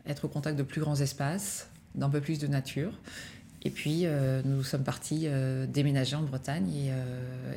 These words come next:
et on y est maintenant depuis, euh, depuis deux ans. Et comme j'avais ce besoin de continuer à comprendre, euh, comment ça fonctionne pour moi, mais de plus en plus pour pouvoir le partager,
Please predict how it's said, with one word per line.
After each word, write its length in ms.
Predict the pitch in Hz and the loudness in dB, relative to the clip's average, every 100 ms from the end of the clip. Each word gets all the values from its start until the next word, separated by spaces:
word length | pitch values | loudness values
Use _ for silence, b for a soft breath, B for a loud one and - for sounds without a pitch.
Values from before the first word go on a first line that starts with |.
| - | 0
et 160 | 147 | 2
on 200 | 139 139 | 4 6
y 120 | 135 131 | 6 4
est 80 | |
maintenant 320 | 156 139 139 160 | 2 0 0 -2
depuis, 340 | - 165 151 | -2 -2 0
euh, 180 | 135 127 | 0 2
depuis 240 | 143 143 202 | 2 4 6
deux 220 | 165 139 | 8 6
ans. 120 | 139 - B B B B B B B | 2 -4 B B B B B B B
Et 600 | - 170 151 147 143 135 135 - | 4 6 6 6 4 2 0 4
comme 180 | 175 | 6
j'avais 200 | 151 147 | 8 6
ce 140 | 139 151 | 6 4
besoin 380 | 139 156 147 156 | 6 6 6 2
de 40 | |
continuer 420 | - 139 151 151 | 0 0 0 2
à 60 | 143 | 2
comprendre, 520 | 147 143 - 156 147 | 0 0 0 0 2
euh, 140 | 135 123 - - - | 2 0 -6 -16 -2
comment 260 | - 160 160 | 2 4 4
ça 160 | - | 0
fonctionne 480 | 131 139 - 156 143 139 | 0 -2 0 0 0 0
pour 180 | - 151 | 2 6
moi, 380 | 175 180 165 - - - | 6 4 0 -8 -20 -4
mais 220 | 156 156 | 2 2
de 160 | 139 143 | 2 2
plus 420 | 143 - 196 180 | 0 4 6 8
en 60 | 165 | 4
plus 460 | - 165 160 - - | 0 -2 -2 -4 -6
pour 140 | - 143 | -4 -2
pouvoir 320 | 151 151 147 | 0 2 2
le 100 | 143 | 2
partager, 640 | 143 139 - 143 139 156 | 0 -2 2 2 2 0